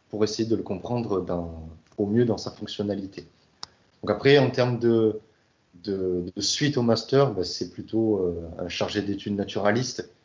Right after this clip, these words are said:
qui me conviendrait, ou un ingénieur Natura deux mille, dans lesquels on a des, des missions qui sont variées et qui sont, euh, assez riches en, en, finalement, en, en retour d'expérience. Voilà.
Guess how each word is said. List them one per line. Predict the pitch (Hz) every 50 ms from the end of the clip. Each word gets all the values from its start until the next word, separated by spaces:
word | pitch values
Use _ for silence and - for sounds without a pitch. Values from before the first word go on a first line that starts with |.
| _ _ _ _ _
qui | _ 104
me | 101
conviendrait, | 90 - 104 101 90 92 98 98 95 90 101 117 131 135 127 - _ _ _ _ _ -
ou | 104
un | 101 104 107
ingénieur | 107 101 104 104 107 110 107 107
Natura | 107 98 - - 98 101
deux | 95 104
mille, | 104 104 98 87 80 82 _ _ _ _ _ _ _ _ _ _
dans | 104 90
lesquels | 87 87 85 - 113 107
on | 95 90
a | 90 87
des, | 87 90 87 87 87 85
des | 82 80 90 90
missions | 87 90 87 - - 104 104
qui | 104 104 -
sont | - - - 95 87 85
variées | 85 101 98 92 95 104 120 127 - _ _ _ _ _ _ _ _ - -
et | 95
qui | - - - 87
sont, | - - - 104 107 107 104 98
euh, | 92 90 87 82 82 82 80 80 - _ _ _ _ 101
assez | 101 - - 110 104
riches | - 113 127 123 - - 110 - - - _ _ _ _ _ _ _ _ _
en, | - 95 92 90 87 85 80 78 78 78 87 _ _ _ _ _ _ _ _ _ _ _ _ _ _ _ _ _ _ _ _ _ _ _ _ _ _ _ _ _ _ _ _
en, | - 127 117 113 110 107 104 101 98 98 92 87
finalement, | - - - 104 92 95 104 110 113 98 90 87 87 85 82 82 82 _ _ _ _ _ _ _ - -
en, | 127
en | 120 -
retour | - 123 131 127 - 156 160 151 147 113 - - -
d'expérience. | 113 104 113 - - - 104 101 92 85 80 - - - - _ _ _ _ _ _ _ _ _ _
Voilà. | _ 90 87